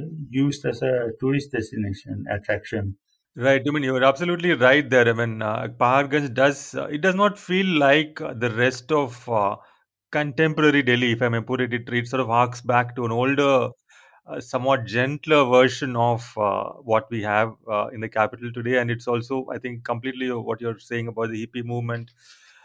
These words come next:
Speaker 2: uh, which was, uh, uh, this is one of the nodal spots, the hubs, uh, so to speak, you know, all this peace, love, flowers,
Speaker 1: Mm.
Speaker 2: uh, was very much a part of the ambience
Speaker 1: That's
Speaker 2: there. Now, of course,
Speaker 1: amazing,
Speaker 2: it's,
Speaker 1: that
Speaker 2: uh,
Speaker 1: also.
Speaker 2: we need more of peace, <laughs> love and flowers now,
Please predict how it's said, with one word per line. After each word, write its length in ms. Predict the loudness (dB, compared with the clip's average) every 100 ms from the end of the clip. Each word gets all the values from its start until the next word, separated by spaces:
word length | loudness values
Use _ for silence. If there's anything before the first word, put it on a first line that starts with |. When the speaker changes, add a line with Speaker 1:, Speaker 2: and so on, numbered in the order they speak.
| _ _ -6
Speaker 2:
uh, 360 | 2 6 6
which 200 | 6 2
was, 460 | 4 6 4 0 -4
uh, 360 | 2 4 4 0 -8 _
uh, 140 | -4 -2
this 280 | 0 0 0
is 140 | 0
one 140 | 4 6
of 60 |
the 140 | 8 6
nodal 400 | 6 4 4 2
spots, 520 | -2 2 8 8 6
the 80 | 2
hubs, 520 | 6 4 4 -10 -8
uh, 100 | -6
so 200 | -4 -4
to 100 | -2
speak, 340 | -4 0 0 0
you 60 | -2
know, 80 | 4
all 160 | 4
this 180 | 4 0
peace, 640 | 0 2 2 -2 -12 -16 -12
love, 400 | 0 4 4 2
flowers, 600 | -4 4 6 6 4 2
Speaker 1:
Mm. 520 | 0 0 2 0 -2 -6 -10
Speaker 2:
uh, 420 | 0 2 4 2 0 -14 -4
was 240 | 4 4 4
very 220 | 4 4
much 180 | 4 2
a 60 | 2
part 260 | 4 4
of 100 | 4
the 60 | 2
ambience 300 | 2 2 2
Speaker 1:
That's 180 | 2 4
Speaker 2:
there. 120 | 4
Now, 140 | 6 4
of 160 | 4
course, 240 | 4 2 2
Speaker 1:
amazing, 100 | -2
Speaker 2:
it's, 160 | -6 -4
Speaker 1:
that 280 | -2 0
Speaker 2:
uh, 40 | 0
Speaker 1:
also. 200 | 0 2
Speaker 2:
we 100 | 2
need 240 | 4 6
more 120 | 6 6
of 200 | 6 6
peace, 220 | 4 4
<laughs> 40 | 2
love 120 | 2
and 180 | 2 4
flowers 400 | 4 6 4 2
now, 280 | -2 -2